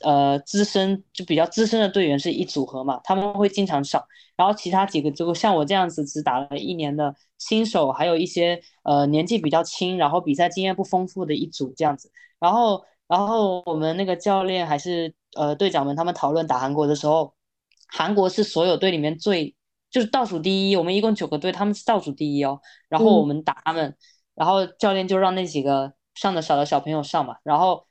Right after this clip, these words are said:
Speaker 1: 那些小朋友就上了一分，打了，就是来来回回一直掉，然后一直不能成功得分，来来回回一共打了十几分钟，就是一分哦，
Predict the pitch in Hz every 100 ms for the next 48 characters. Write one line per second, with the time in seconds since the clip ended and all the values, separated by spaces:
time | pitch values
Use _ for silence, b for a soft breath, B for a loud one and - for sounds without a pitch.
0 | - 185 185 156 139 160 143 165 143 -
1 | _ _ _ _ - 240 180 - 214 220
2 | 214 151 143 - - - - 202 175 160
3 | 180 208 208 170 180 - 202 160 214 160
4 | - _ _ _ _ 160 180 233 202 190
5 | 226 170 170 156 180 185 139 156 156 -
6 | - 180 214 208 202 185 226 170 156 -
7 | - 190 208 147 139 139 135 139 - _
8 | _ _ _ - 240 - 269 - 240 247
9 | 240 160